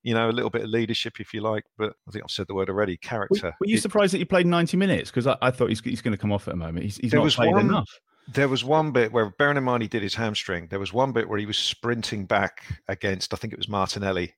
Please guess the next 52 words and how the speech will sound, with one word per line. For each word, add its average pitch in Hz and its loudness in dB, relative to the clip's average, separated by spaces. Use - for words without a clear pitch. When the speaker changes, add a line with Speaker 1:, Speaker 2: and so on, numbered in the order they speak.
Speaker 1:
in 92 -6
the 95 -2
right 104 4
back 101 2
position, 90 -4
and, 92 -4
and 104 -2
it 104 0
was 95 -6
a 110 2
real 110 2
proper - -2
sprint 101 -2
for - -8
about 92 0
forty 95 -4
yards, 90 0
and 90 -8
I'm 90 -10
thinking 87 -10
he's 85 -8
just - -4
gonna 80 -6
twang 90 0
here 90 -2
and 90 -4
end 90 -4
up 90 -6
in 98 -6
a 92 -2
heap. 92 -4
Speaker 2:
Yeah. 95 -2
Speaker 1:
Um, 113 6
I - 2
think 190 2
play, 147 6
playing 135 4
centre 113 2
half, 101 2
I, 120 -2
I - -2
think 127 -4
if 127 -6
you're 123 2
a 107 2
central 104 0
midfielder 98 0
or 90 0
something, 92 -8
or 92 -4
a 95 -4
winger, 90 -4